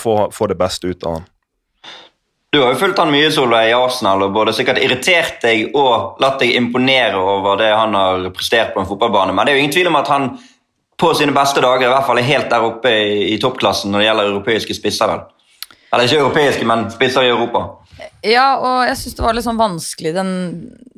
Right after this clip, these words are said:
Speaker 3: siste sesongen i Arsenal også, at han, jeg, jeg synes jo til tider at jeg kunne se at han var en veldig lagspiller, og forsto liksom den defensive rollen,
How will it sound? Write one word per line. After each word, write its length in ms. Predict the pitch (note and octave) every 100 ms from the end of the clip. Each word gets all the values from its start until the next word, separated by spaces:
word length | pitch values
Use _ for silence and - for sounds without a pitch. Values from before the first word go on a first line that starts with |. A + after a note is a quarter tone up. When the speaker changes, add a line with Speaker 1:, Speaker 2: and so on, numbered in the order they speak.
| - - -
Speaker 3:
siste 380 | - G3+ D#3 D#3
sesongen 420 | F3+ D3+ C3+ E3
i 80 | F3+
Arsenal 400 | D3 - E3 F3+
også, 160 | A3
at 120 | G#3+ F#3+
han, 120 | F#3 - _ _ -
jeg, 340 | - - - -
jeg 80 | A3
synes 400 | - G3+ E3+ D#3+
jo 160 | - F3+
til 140 | A3 -
tider 240 | F3+ E3 D#3+
at 80 |
jeg 140 | D#3+ -
kunne 160 | F#3+ F#3
se 100 | E3 D3+
at 160 | D#3 F#3
han 160 | F3
var 240 | D#3 C#3+ F#3
en 160 | F#3
veldig 240 | F3+ D#3 F3
lagspiller, 800 | D3 C3+ - - D3 F#3+ A#3 -
og 240 | F3 E3 -
forsto 540 | - - D#3+ D#3+ G3+
liksom 240 | F#3+ F3 E3
den 160 | E3+
defensive 640 | E3+ E3 E3 D#3 - E3+ F3
rollen, 460 | E3 D3 E3 F#3